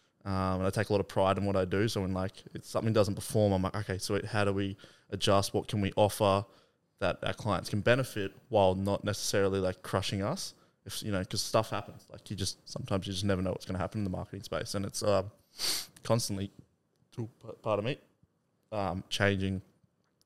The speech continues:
quite rapidly. And, you know, as we've experienced, we've gone from, you know, Facebook ads used to be the best thing to keep a business alive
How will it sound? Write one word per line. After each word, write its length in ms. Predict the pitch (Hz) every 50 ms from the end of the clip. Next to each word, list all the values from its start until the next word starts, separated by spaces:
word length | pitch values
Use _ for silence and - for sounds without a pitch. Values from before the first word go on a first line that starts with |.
| _ _ _
quite 220 | - 123 110 -
rapidly. 460 | 90 92 101 - 123 101 101 101 101 101
And, 80 | 95
you 60 | 101
know, 80 | 95 90
as 160 | 95 98 98
we've 200 | 98 101 95 95
experienced, 460 | - - - - 113 107 104 101 - - -
we've 120 | 98 -
gone 360 | - 110 104 101 98 92 90 - _ _ _ _ _ _ _ _ _ _ _ _ _ _ _ -
from, 460 | - 104 98 95 95 95 92 92 92 - _ _ _ _ _ _ _ _ _ _ _
you 80 | 101
know, 120 | 101 92 82
Facebook 460 | - - 113 104 107 - - - -
ads 180 | 107 104 98 95
used 140 | 104 98
to 40 | -
be 80 | 95 101
the 80 | 95
best 240 | 95 90 98 98 -
thing 120 | - 107 101
to 60 | 95
keep 140 | - 110 95
a 60 | 95
business 360 | 87 104 95 - 98 92 -
alive 460 | 104 98 92 101 107 90 - - -